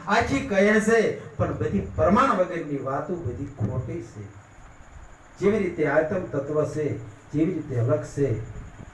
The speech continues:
જેવી રીતે ભગવાન છે, જેવી રીતે આ જગત છે, આ, આ સૃષ્ટિના સર્જનને હારને ધીમે સદગુરુના ચરણે જઈને જ્યારે બરોબર ઓળખી લો ને, તારે આનું પારખ પદ આપણને મળે છે.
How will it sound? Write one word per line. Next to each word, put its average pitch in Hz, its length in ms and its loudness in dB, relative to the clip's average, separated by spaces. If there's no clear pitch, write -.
જેવી 202 200 6
રીતે 240 280 4
ભગવાન 175 520 6
છે, 190 480 2
જેવી 233 180 6
રીતે 254 260 2
આ - 120 6
જગત 214 340 2
છે, 190 240 2
આ, - 100 4
આ 147 100 -2
સૃષ્ટિના 170 640 -2
સર્જનને 160 540 0
હારને 156 460 2
ધીમે 139 320 -4
સદગુરુના 165 640 0
ચરણે 156 260 0
જઈને 139 300 0
જ્યારે 120 280 0
બરોબર 147 540 4
ઓળખી 165 260 0
લો 208 120 6
ને, 220 180 -2
તારે 156 260 2
આનું 120 340 -2
પારખ 160 280 4
પદ - 140 2
આપણને 135 420 0
મળે 135 300 2
છે. - 500 -6